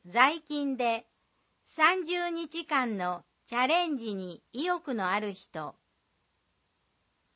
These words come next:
配布物、市ホームページに掲載しているお料理ビギナーのための栄養教室や、食の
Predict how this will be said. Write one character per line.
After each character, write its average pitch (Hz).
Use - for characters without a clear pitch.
配 311
布 330
物、 226
市 320
ホ 311
ー -
ム 370
ペ 349
ー 320
ジ 233
に 185
掲 262
載 262
し -
て 233
い 220
る 185
お 247
料 339
理 330
ビ 320
ギ 330
ナ 277
ー 240
の 202
た 214
め 214
の 185
栄 294
養 311
教 285
室 180
や、 190
食 269
の 320